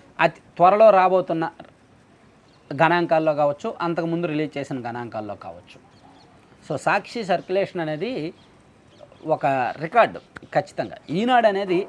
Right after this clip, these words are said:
ఆర్గానిక్ వేలో ఎదిగింది, అంచెలంచెలుగా, అంచెలంచెలుగా ఎదిగింది. ఫస్ట్ వాళ్ళు పంతొమ్మిది వందల డెబ్భై నాలుగులో విశాఖపట్నంలో ఒక యూనిట్ పెట్టారు.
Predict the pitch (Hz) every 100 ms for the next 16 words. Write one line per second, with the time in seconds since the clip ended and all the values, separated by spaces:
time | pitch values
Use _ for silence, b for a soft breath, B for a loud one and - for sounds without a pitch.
0 | - 143 196 196 180 226 220 208 190 202
1 | 202 190 156 156 117 - - - B B
2 | B B - 190 185 220 175 160 143 196
3 | 160 185 165 131 117 196 156 160 127 -
4 | - 120 - - 240 208 185 175 165 180
5 | 190 190 175 139 135 170 170 165 185 220
6 | 151 196 196 175 170 170 214 226 190 185
7 | 180 - 120 - - -